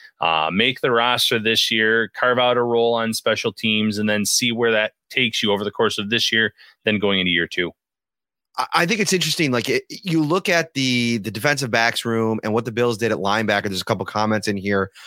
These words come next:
Speaker 2: about, um, the size of Bernard, and maybe he potentially could be a safety type of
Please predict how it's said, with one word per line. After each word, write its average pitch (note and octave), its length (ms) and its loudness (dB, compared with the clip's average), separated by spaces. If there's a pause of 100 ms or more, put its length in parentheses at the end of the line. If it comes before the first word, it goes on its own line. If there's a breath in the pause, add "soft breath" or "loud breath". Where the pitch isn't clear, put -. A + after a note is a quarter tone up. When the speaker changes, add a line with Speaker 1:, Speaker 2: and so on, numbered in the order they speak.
(140 loud breath)
Speaker 2:
about, A2+ 480 0
um, G2 440 0
the A2 60 -4
size A#2 880 2
of G#2+ 380 0 (920)
Bernard, A2+ 480 0 (120)
and A2+ 120 0
maybe C3+ 440 0 (240 loud breath)
he F#3 260 2
potentially C#3 500 -2
could A#2 200 -6
be A#2 360 0
a A2 60 -6
safety A#2+ 640 0
type A#2 240 -4
of G2 100 -6